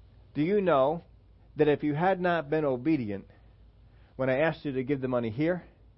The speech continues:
and give the money there, I could not have used you there?" Hmm. I keep thinking about that story over and over again. We're, there is unrelated commands that God gives us,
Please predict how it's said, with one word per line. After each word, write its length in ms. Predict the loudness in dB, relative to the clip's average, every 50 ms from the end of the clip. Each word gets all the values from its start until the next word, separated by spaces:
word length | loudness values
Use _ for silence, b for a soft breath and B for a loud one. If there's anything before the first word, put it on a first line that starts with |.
| -20 b b b b b b b
and 160 | -10 -6 -2
give 160 | -2 -2 -2
the 80 | -2 -4
money 240 | -4 -4 -4 -4
there, 320 | -2 0 0 0 0 -2 -6 -14 -20 -20 -20 -20 -20 -20 -20 -20 -20 -20 _ -4 -2
I 100 | 0 0
could 340 | -2 -4 -6 -4 -4 -4 -2
not 220 | 0 -2 0 0
have 180 | -2 -6 -6 -4
used 320 | -6 -4 -4 -6 -8 -10
you 140 | -12 -8 -8
there?" 240 | -6 -8 -8 -10 -16 -20 -20 -20 -20 -20 -20 -20 -20 -20 -20 -20 -20 -20 -20 _ -20 -20 -20 -20 -20 _ -20 -20 -20 -20 -14
Hmm. 180 | -10 -8 -8 -8 -8 -12 -20 -20 _ _ -20 -20 -20 -20 -20 -20 _ -20 -20 -12
I 140 | -6 -4 -4
keep 220 | -4 -4 -8 -6 -6
thinking 160 | -6 -6 -4
about 180 | -4 -2 -2
that 140 | -2 -4 -4
story 240 | -4 -4 -4 -2 0
over 180 | -2 -2 -2 -2
and 80 | -4
over 140 | -4 -4 -6
again. 220 | -8 -12 -12 -16 -16 -20 -20 -20 -20 -20 -20 -20 -20 -20 -20 -20 -20 -20 -18 -4
We're, 240 | 0 0 0 0
there 260 | 2 4 4 6 6 6
is 140 | 4 2 -2 -4
unrelated 1200 | 2 2 2 2 2 -4 -8 -10 -12 -12 -10 -4 -2 0 0 4 6 6 6 6 6 4 2 0 -4 -14 -20 -20 -20 _ _ _ _ _ _ _ _ _ _ _ _ _ _ _ _ _ _ -20 -20 _ _ _ _ _ _ _ _ _ _ _ _ _ _ _ -14
commands 420 | -8 -4 0 2 2 2 2 2 2
that 100 | 0 4
God 260 | 6 4 4 4 4
gives 200 | 0 -2 0 -2
us, 140 | -4 -6